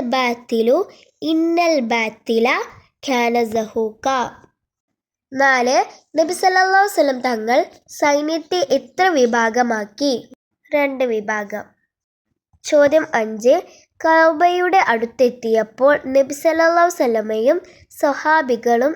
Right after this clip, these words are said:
എന്ത് ചെയ്തു? ഉത്തരം നബിയും സ്വഹാബത്തും കഅബയുടെ അടുത്തെത്തിയപ്പോൾ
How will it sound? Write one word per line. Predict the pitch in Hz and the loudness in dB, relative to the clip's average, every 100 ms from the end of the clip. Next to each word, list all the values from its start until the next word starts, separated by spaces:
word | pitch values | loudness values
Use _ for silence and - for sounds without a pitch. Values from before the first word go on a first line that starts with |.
| - | 0
എന്ത് | 269 240 233 247 | 0 0 -2 -4
ചെയ്തു? | 247 220 214 208 262 226 - _ _ _ _ _ - | -2 -4 -2 2 4 2 -6 _ _ _ _ _ -4
ഉത്തരം | 247 247 233 247 320 - _ _ - | -4 0 0 2 -2 -6 _ _ -2
നബിയും | 285 311 302 349 381 381 | 0 2 0 -2 -2 -2
സ്വഹാബത്തും | 349 302 302 294 254 277 294 302 285 | -2 -2 -2 -2 0 -2 0 -2 -2
കഅബയുടെ | 247 226 220 226 254 277 285 - | -4 -2 -4 -2 0 0 -2 -2
അടുത്തെത്തിയപ്പോൾ | 233 214 - 254 233 - 208 208 208 254 302 | -6 -6 -2 -2 -2 -4 -6 -6 -8 -2 -2